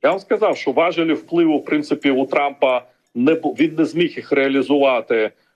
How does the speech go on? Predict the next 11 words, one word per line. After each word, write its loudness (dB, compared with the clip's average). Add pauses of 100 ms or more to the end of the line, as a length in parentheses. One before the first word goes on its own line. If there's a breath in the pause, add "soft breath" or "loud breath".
е, 2
коли -2
спробував 0
дати -2
можливість -4
росіянам -2
вийти, 0 (180)
е, 0
зі -10
збереженням -2
обличчя, 0